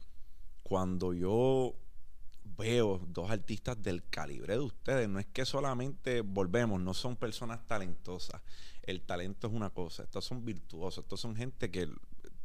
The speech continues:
ok, trata de hacer lo que ellos hacen de ayer para hoy a ver si te sale.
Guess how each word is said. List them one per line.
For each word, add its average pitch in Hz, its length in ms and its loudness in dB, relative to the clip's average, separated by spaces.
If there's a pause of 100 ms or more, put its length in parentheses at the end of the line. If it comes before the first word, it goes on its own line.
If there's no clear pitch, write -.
(160)
ok, 123 180 4 (460)
trata 135 280 6
de 123 40 8
hacer 120 220 4
lo 110 100 6
que 117 80 4
ellos 107 200 6
hacen 90 400 2 (160)
de 90 100 4
ayer 87 260 4
para - 180 0
hoy 87 80 4
a 90 60 4
ver 87 100 2
si - 140 2
te 85 100 -2
sale. - 340 -2